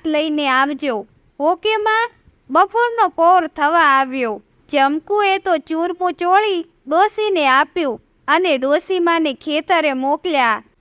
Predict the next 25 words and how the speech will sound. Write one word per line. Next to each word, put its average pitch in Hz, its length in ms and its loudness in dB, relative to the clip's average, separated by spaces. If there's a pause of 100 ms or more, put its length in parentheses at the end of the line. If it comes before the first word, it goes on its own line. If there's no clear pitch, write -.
(160)
ડોશીથી 415 680 0
માથે 349 420 0
તપતો 349 540 -2
સૂરજ 359 440 -2
સહન 330 420 0
થતો 302 400 -2
નથી. 285 520 -4 (300)
હળવે 294 460 0
હળવે 294 340 -2
ખેતરે 302 580 -2
ભેગી 262 440 -2
તે 349 200 -4
થઈ 370 360 0 (400)
દીકરાને 440 640 0
ભાતું 277 560 0
આપ્યું. 285 480 -2 (260)
અબલાએ 320 500 2
માને 277 400 0
કહ્યું, 254 480 -2 (220)
"મા, 320 420 2 (380)
પેલા 466 340 2
ખૂણામાં 403 580 0
પરણી 349 460 0
પડી 302 400 -2
છે, 240 320 -6